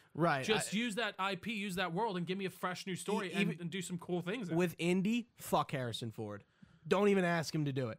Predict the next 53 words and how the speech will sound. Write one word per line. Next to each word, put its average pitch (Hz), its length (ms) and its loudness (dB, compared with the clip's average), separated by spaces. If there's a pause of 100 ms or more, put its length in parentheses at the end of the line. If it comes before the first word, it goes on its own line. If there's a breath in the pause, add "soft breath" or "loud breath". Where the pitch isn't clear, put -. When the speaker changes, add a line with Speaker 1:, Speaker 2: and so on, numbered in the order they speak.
(120)
Speaker 2:
No, 208 60 4
I - 20 8
Speaker 1:
Don't 226 160 8
Speaker 2:
don't 247 80 8
Speaker 1:
e-, - 40 4
Speaker 2:
think 226 100 2
so 254 120 4
Speaker 1:
who 247 60 4
Speaker 2:
either. 220 160 4
Speaker 1:
cares? - 120 -2
Speaker 2:
I 240 80 2
don't 269 120 0
think 226 160 2
Speaker 1:
Who - 40 -4
Speaker 2:
so. 220 60 8
Speaker 1:
cares 180 200 6
about 147 160 0
Harrison 120 320 -6
Ford? 175 80 -2
Speaker 2:
You 180 60 2
know 196 120 0
who 208 160 2
I 196 140 0
actually 185 300 -4
would 175 120 -2
love 165 220 -4
to 170 60 -12
see? 175 260 -8 (340)
And 151 100 -12
I, 143 180 -6
this 143 140 -8
isn't, 135 220 -10 (100)
I 131 80 -10
don't 127 160 -12
think, 127 160 -14
out 123 100 -12
of 120 40 -16
the 120 80 -18
box, 127 240 -10
Speaker 1:
What? 117 220 0
Speaker 2:
maybe. 127 80 -10
Speaker 1:
What's 131 200 -4
his 147 120 -6
face 139 280 -2
from 123 340 -6
Rogue 120 240 -6
One 120 220 -8
or, 135 120 -2
Speaker 2:
No. 120 60 2
Speaker 1:
uh, 113 200 -2
Solo? 139 480 -6
Speaker 2:
Chris 170 180 -2
Pratt. 139 240 -6